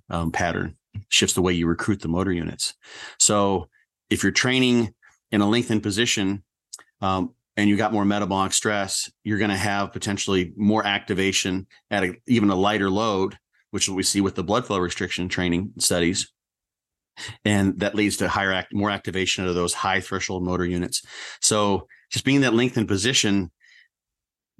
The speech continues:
may just, for whatever reason, be creating a greater stimulus. Um, and it also makes sense. There's, there's so many, there's so many levels to this, Steve. It's very, very, it's very, very cool. Um, it also makes sense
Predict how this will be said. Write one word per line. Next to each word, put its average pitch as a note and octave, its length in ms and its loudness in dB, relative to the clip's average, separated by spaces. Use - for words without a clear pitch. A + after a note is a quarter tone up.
may A2+ 320 4
just, A2 380 -2
for G#2+ 100 -2
whatever A2 260 2
reason, G#2 240 -2
be F#2+ 100 -6
creating G2 380 0
a F2+ 40 -2
greater F2+ 260 -2
stimulus. G2+ 680 -2
Um, F2+ 380 0
and G#2+ 120 2
it G#2 140 -2
also A#2+ 400 2
makes G2 320 0
sense. F#2 220 -4
There's, F2+ 180 -4
there's G2 260 0
so D#3 120 2
many, D3 160 4
there's A2+ 140 2
so E3 100 2
many D#3+ 100 4
levels B2+ 380 2
to F#2+ 80 -2
this, F#2 160 0
Steve. F#2+ 180 0
It's F#2+ 160 -2
very, A#2+ 200 2
very, A2 220 2
it's F#2 180 -4
very, A#2+ 120 2
very A2 140 0
cool. A2+ 280 0
Um, F#2+ 420 0
it B2 140 2
also D#3+ 280 2
makes A2+ 300 4
sense G#2 420 0